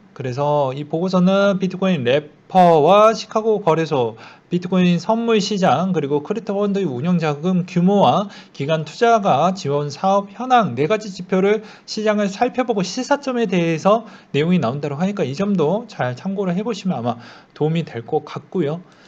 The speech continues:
그 다음으로 채굴업체 비트 디지털이 백 퍼센트 탈중국화 실현이 돼서 북미로 옮겼다라는 것과 그리고 서클 유에스디씨 준비금이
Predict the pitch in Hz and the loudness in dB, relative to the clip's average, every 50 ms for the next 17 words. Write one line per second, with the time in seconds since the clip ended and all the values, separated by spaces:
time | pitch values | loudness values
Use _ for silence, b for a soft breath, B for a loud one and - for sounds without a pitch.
0 | b b b b b b b b - 208 208 208 214 220 226 226 220 214 220 - | b b b b b b b b 2 4 6 8 8 6 6 6 4 2 2 -2
1 | - 254 262 254 254 254 - 247 226 185 214 214 - - - - - 220 220 220 | 0 2 2 2 2 2 4 2 4 4 2 -4 -4 -6 -4 2 6 8 8 10
2 | 220 214 202 208 - 160 151 240 226 - 208 196 190 196 190 175 160 190 220 226 | 10 8 8 6 0 -4 -4 -4 -4 0 2 2 4 2 2 -2 -2 0 -2 -2
3 | 220 214 202 202 190 202 - 254 247 247 - - 180 170 180 175 175 190 185 - | 0 0 -2 -2 -2 -2 0 0 0 0 0 -2 0 2 2 2 2 0 -2 -6
4 | - - 190 180 175 165 170 - 240 233 240 233 226 214 185 156 135 131 - 147 | -2 2 4 4 4 4 0 -2 -2 0 2 2 2 2 0 0 0 -2 0 -2
5 | 123 139 170 180 - 147 147 151 156 156 151 165 165 135 120 131 147 196 196 196 | -2 -2 -2 -4 -6 -6 -4 -2 -2 -2 0 -2 -2 -2 -4 -4 -4 -4 -4 -2
6 | - 185 175 175 165 165 170 170 151 - 139 139 - - 151 113 139 180 208 202 | 0 0 0 0 0 -2 -2 -4 -4 -6 -6 -6 -4 -2 0 0 0 -2 -4 -6
7 | B B B B B B 151 143 143 147 240 247 240 - - 233 196 139 156 180 | B B B B B B 0 0 0 2 0 0 0 2 4 4 4 4 4 2
8 | 180 180 - - 180 170 - - 151 151 160 151 - - 185 185 185 180 156 156 | 2 0 -2 -2 -2 -2 0 0 -2 -2 -2 -4 -2 0 2 2 2 2 2 2
9 | 151 175 214 247 269 - | 0 2 0 0 -2 -6